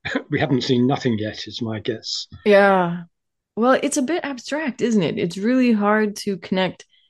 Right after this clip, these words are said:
Speaker 2: driving your car or, you know, warming your house to global change.
Speaker 1: I think people are just not convinced as, you know, they're not convinced, they're not frightened enough is the problem.
Speaker 2: Oh, yeah.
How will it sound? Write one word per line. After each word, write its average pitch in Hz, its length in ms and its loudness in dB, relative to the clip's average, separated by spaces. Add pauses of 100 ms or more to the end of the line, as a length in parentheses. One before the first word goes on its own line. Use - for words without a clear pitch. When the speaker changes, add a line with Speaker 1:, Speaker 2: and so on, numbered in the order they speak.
(160)
Speaker 2:
driving 175 380 2
your 175 120 2
car 170 640 -2 (600)
or, 170 460 2
you 175 100 -4
know, 165 200 -2
warming 175 420 0
your 165 120 -2
house 165 460 -4 (140)
to 185 560 2 (480)
global 170 380 2
change. 208 600 -2 (840)
Speaker 1:
I - 60 -12
think 139 260 -2
people 139 280 0
are 113 40 -2
just 131 260 -4
not 131 180 -2
convinced 139 600 -2
as, 101 200 -12 (180)
you 151 100 2
know, 110 80 -2
they're 127 120 2
not 147 180 0
convinced, 135 320 0
they're 139 80 2
not 143 180 2
frightened 135 380 -2
enough 107 260 -10
is - 120 -18
the - 80 -20
problem. 110 420 -14 (240)
Speaker 2:
Oh, 202 420 0 (120)
yeah. 185 480 0